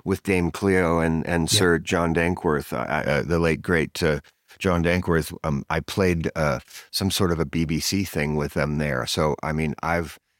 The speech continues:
Speaker 1: I love the place. It's, it's state of the art.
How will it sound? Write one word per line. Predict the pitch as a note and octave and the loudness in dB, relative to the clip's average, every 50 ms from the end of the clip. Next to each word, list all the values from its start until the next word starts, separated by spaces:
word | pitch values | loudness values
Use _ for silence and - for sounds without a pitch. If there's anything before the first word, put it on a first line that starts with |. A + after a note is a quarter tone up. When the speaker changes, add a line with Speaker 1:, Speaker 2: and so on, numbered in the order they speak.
| _ _ _ _ - | _ _ _ _ -4
Speaker 1:
I | - | -2
love | G2 G2+ G2+ G2+ G#2 G2+ F2 D#2 | 0 2 2 2 2 0 0 -4
the | - | -8
place. | - - E2 C#2 A#1 A1 - - - | -6 -2 -2 -2 -2 -2 -6 -4 -4
It's, | F#2 D#2+ - - - - | -4 -2 -4 -4 -6 -4
it's | G2+ - - | -6 -4 -4
state | - - - - B2 B2 C3+ | -4 -4 -2 0 2 2 2
of | C#3 B2 | 2 2
the | B2 B2 A2 | 2 2 4
art. | G2+ F#2+ F#2+ F#2 D#2+ - - | 4 4 2 2 0 -2 -6